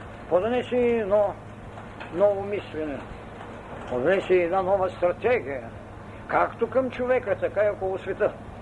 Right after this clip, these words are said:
Какво остана като символ, който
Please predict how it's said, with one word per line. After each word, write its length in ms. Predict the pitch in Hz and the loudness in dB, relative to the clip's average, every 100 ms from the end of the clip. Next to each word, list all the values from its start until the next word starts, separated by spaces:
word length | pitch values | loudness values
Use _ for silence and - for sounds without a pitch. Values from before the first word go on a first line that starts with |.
| - - - - - - - - - - - - - - | -14 -14 -14 -14 -14 -12 -14 -12 -14 -12 -12 -14 -12 0
Какво 480 | - - 156 269 254 - - - - - | 2 2 4 6 4 -2 -14 -16 -14 -2
остана 600 | 214 - - 247 226 214 - - - | -2 -2 0 2 4 0 -4 -14 -2
като 280 | 214 214 226 | -2 -2 -6
символ, 680 | - - 339 311 220 170 127 - - - - - - - - - - - - - - - - - - - 151 - - - | -6 0 2 4 4 2 0 -8 -14 -14 -14 -14 -14 -14 -14 -14 -12 -12 -12 -12 -12 -12 -12 -12 -12 -10 -8 -8 -12 0
който 380 | 180 185 175 | 6 6 4